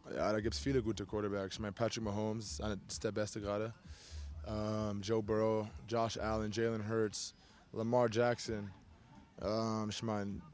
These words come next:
ja, da gibt's auch Justin Herbert. Da gibt's auch viel mehr. Ich kenn die alle.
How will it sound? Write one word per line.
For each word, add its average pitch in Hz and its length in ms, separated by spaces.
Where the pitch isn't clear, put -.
ja, 67 240
da 95 100
gibt's 98 200
auch 104 300
Justin 123 320
Herbert. 113 420
Da 110 100
gibt's 110 140
auch 113 120
viel 113 180
mehr. 104 180
Ich 95 120
kenn 110 100
die 104 80
alle. 101 220